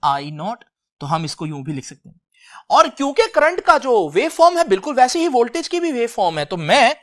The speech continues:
यही फॉर्मूला वोल्टेज के लिए भी लिख सकता हूं, वी आर एम एस is equals to V naught over under root two।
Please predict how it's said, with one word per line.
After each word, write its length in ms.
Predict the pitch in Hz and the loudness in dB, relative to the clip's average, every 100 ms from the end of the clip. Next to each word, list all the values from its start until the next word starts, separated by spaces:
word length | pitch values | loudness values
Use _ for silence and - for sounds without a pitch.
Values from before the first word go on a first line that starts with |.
| _ _ - | _ _ -14
यही 360 | 156 190 269 | -2 0 0
फॉर्मूला 360 | 349 262 240 262 | 2 2 2 0
वोल्टेज 380 | 208 170 160 202 | 0 -2 -4 -10
के 100 | 254 | -8
लिए 80 | 240 | -10
भी 100 | 233 | -10
लिख 120 | 226 | -10
सकता 200 | 226 226 | -10 -8
हूं, 160 | 208 185 | -8 -8
वी 180 | 147 143 | -6 -2
आर 200 | 135 131 | 0 -2
एम 200 | 131 143 | -6 -6
एस 260 | 294 - - _ _ _ _ _ _ _ _ _ _ _ _ | -10 -12 -20 _ _ _ _ _ _ _ _ _ _ _ _
is 80 | 143 | -14
equals 220 | 143 160 156 | -10 -10 -10
to 100 | 151 | -10
V 160 | 147 143 | -8 -6
naught 420 | 135 139 262 - _ _ _ _ _ _ _ _ _ _ | -4 -4 -4 -8 _ _ _ _ _ _ _ _ _ _
over 500 | 151 147 151 160 175 180 _ _ _ _ _ _ _ _ _ _ _ _ _ _ _ - | -10 -6 -2 -2 -2 -4 _ _ _ _ _ _ _ _ _ _ _ _ _ _ _ -8
under 260 | 165 160 139 | -6 -4 -6
root 440 | 131 135 156 320 - _ _ | -6 -6 -4 -6 -10 _ _
two। 100 | - | -16